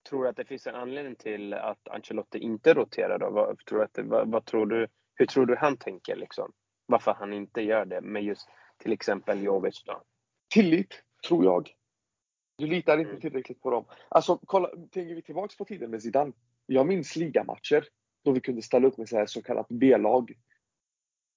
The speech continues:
Speaker 2: Och
Speaker 1: Ja.
Speaker 2: då var det ju spelare som kanske inte fick spela lika mycket eller fick den uppmärksamheten.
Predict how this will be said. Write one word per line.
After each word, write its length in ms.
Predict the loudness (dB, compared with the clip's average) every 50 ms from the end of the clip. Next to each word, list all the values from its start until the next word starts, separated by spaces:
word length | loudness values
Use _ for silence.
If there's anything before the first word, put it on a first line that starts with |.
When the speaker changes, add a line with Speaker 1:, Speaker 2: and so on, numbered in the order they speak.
| _ -2
Speaker 2:
Och 60 | 2
Speaker 1:
Ja. 40 | 2
Speaker 2:
då 60 | 4 8
var 180 | 8 8 8
det 100 | 6 4
ju 100 | -2 -6
spelare 440 | -8 -6 -2 -2 0 0 0 -4 -6
som 140 | -8 -14 -20
kanske 200 | -20 -20 -18 -18
inte 140 | -18 -18 _
fick 120 | -20 -20 -10
spela 240 | -6 -4 -2 -2 -2
lika 280 | -2 -4 -6 -8 -10
mycket 320 | -10 -10 -10 -8 -8 -6 -4
eller 140 | -4 -6
fick 200 | -8 -8 -8 -6
den 180 | -4 -2 -2 -2
uppmärksamheten. 1000 | -4 -4 -4 -6 -6 -6 -4 -4 -4 -4 -2 -2 -4 -4 -2 -2 -2 -2 -2